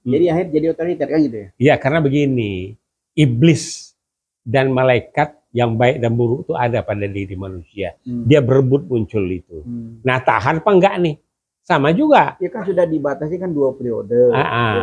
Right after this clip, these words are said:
Speaker 2: kan? Tapi kan mau
Speaker 1: Ya,
Speaker 2: mau
Speaker 1: dengan
Speaker 2: ini.
Speaker 1: berbagai pertimbangan. Jadi,
Speaker 2: Hmm.
Speaker 1: dua periode itu juga enggak, enggak sederhana, Bib. Artinya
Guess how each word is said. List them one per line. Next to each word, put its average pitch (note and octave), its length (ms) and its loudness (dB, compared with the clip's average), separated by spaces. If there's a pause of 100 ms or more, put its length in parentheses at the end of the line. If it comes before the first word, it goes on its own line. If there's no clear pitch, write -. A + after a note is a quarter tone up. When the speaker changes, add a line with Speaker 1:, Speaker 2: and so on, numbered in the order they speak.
Speaker 2:
kan? D3 140 -4 (280)
Tapi D#3+ 220 -18
kan D#3+ 160 -4
mau C3 240 -2
Speaker 1:
Ya, B2+ 180 4
Speaker 2:
mau A#2+ 140 0
Speaker 1:
dengan D#3 320 4
Speaker 2:
ini. - 20 -2
Speaker 1:
berbagai C#3 400 2
pertimbangan. B2 640 -4
Jadi, D3+ 260 -4
Speaker 2:
Hmm. - 220 -20 (240)
Speaker 1:
dua D#3 800 4
periode D3 420 0
itu A3+ 140 -8
juga B2 240 -8
enggak, G2+ 320 -12
enggak G#2+ 160 -12
sederhana, G#2 800 -4
Bib. D#2+ 160 -14 (320)
Artinya B2 720 0